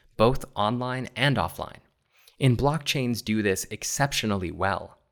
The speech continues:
However, no matter how many records on a blockchain or not that say you own this, it is ultimately a matter of trust that will confer ownership.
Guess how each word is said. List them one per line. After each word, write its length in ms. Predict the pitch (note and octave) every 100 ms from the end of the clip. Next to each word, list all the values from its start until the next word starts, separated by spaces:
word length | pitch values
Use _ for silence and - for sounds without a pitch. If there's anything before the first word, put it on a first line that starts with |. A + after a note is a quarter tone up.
| _ _ _ _ _ _ - _
However, 480 | F#3 C#3+ A2 G#2+ -
no 220 | A#2 C3+
matter 320 | C#3 F#3+ F3+
how 320 | G#2 - C3+
many 240 | E3+ B2+ F#2
records 600 | F#2 C3+ C#3 C3+ B2+ - -
on 140 | G#2 F#2
a 40 |
blockchain 460 | A2 C#3+ - B2 G2+
or 80 |
not 460 | E2 F#2+ C#3+ - - - - -
that 220 | - A2 -
say 200 | A2 G#2
you 360 | E2+ G2+ F3
own 220 | A2+ D#2+
this, 500 | D#2 A#2+ - - - - _ - _
it 80 | C3
is 120 | B2+ -
ultimately 580 | D#3 - E3+ - G2+ -
a 80 |
matter 320 | G2+ E2 E2+ F2
of 140 | -
trust 640 | - - D3 - - - -
that 200 | A2 G#2
will 140 | G2+
confer 540 | - G#2+ - D3 G#2 -
ownership. 560 | G#2+ G#2+ - - -